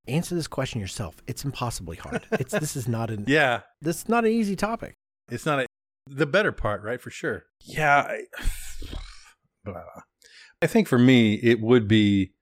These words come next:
Speaker 2: just that idea of all of the smaller parts become better. 'Cause we've had some discussion about it. And I'm not really a big gesture guy either.
Speaker 1: Mm-hmm.
Speaker 2: I'm more excited about design better if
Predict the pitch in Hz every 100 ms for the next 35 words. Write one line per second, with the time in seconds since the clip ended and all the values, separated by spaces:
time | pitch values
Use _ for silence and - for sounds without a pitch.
0 | _ _ _ 131 117 123 110 104 98 101
1 | 104 98 98 101 92 87 87 82 _ _
2 | _ _ _ - 101 113 113 98 101 -
3 | 98 92 95 90 82 - 87 78 - -
4 | _ 95 92 - 85 85 90 85 85 -
5 | _ _ _ _ 117 98 - - 143 143
6 | 120 110 104 101 107 - 98 101 95 104
7 | - 123 131 101 101 92 82 107 87 85
8 | 101 95 - 107 101 92 92 104 135 143
9 | _ _ _ 110 104 104 - _ _ _
10 | _ _ _ 123 123 123 127 123 - 120
11 | 113 110 101 104 95 101 101 101 98 95
12 | 98 98